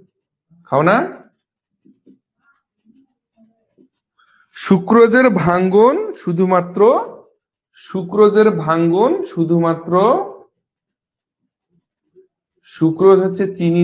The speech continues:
চিনি। সুক্রোজের ভাঙ্গন শুধুমাত্র ইনভার্টেজ নামক এনজাইম দ্বারা সংঘটিত হয়।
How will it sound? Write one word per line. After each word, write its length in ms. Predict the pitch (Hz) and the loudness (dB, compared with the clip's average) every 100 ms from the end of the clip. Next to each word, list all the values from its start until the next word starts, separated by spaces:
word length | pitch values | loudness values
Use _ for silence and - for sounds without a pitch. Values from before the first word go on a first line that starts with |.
| 175 | 0
চিনি। 400 | 160 160 165 165 139 117 107 - _ _ _ _ _ | -2 2 4 4 2 -2 -6 -16 _ _ _ _ _
সুক্রোজের 680 | - - 165 165 196 190 214 | -10 0 0 4 4 4 2
ভাঙ্গন 560 | 175 151 165 165 190 220 | 0 -2 0 0 0 0
শুধুমাত্র 600 | 190 156 156 156 151 185 262 440 - - _ _ 170 | -2 -2 0 0 0 2 2 0 -8 -20 _ _ 0
ইনভার্টেজ 640 | 180 190 180 208 220 247 185 | 2 4 4 2 0 -2 0
নামক 320 | 165 175 180 - | 2 2 0 -6
এনজাইম 400 | 147 143 143 139 | -8 -6 -6 -4
দ্বারা 200 | 135 143 202 | -4 -4 -6
সংঘটিত 560 | - 139 131 127 123 | -6 -6 -4 -4 -4
হয়। 320 | 120 117 107 | -4 -2 -4